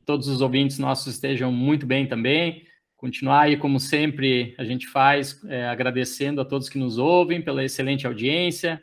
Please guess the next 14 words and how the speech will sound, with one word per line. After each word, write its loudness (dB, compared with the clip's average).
Nos -12
últimos -4
dias, 2
nas -2
últimas -4
semanas, 2
aliás, 0
a -4
gente -8
ficou -6
bem -4
feliz -4
aí -2
com, -10